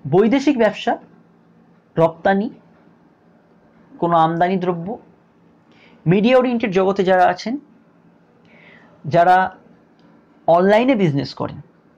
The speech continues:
এই তিনটে, অনলাইনে বিজনেস, মিডিয়া ওরিয়েন্টেড জায়গায় আছেন, আর বৈদেশিক কোনো ব্যবসা করেন, আর রপ্তানি আমদানি এরকম বিজনেস করেন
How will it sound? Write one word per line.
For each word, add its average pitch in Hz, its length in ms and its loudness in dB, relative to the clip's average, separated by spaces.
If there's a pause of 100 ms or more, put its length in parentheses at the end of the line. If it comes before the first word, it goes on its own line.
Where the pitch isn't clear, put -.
(400)
এই 220 160 2
তিনটে, 151 400 -4 (720)
অনলাইনে 185 440 0
বিজনেস, 214 440 -4 (300)
মিডিয়া 151 400 2
ওরিয়েন্টেড 202 340 -2
জায়গায় 214 360 2
আছেন, 240 300 -6 (1800)
আর 160 160 2 (1300)
বৈদেশিক 214 460 0
কোনো 196 180 -2
ব্যবসা 135 300 -4
করেন, 117 240 -6 (140)
আর 151 120 0
রপ্তানি 151 480 -2
আমদানি 139 300 -2
এরকম 151 360 -2
বিজনেস 120 320 -8
করেন 110 200 -18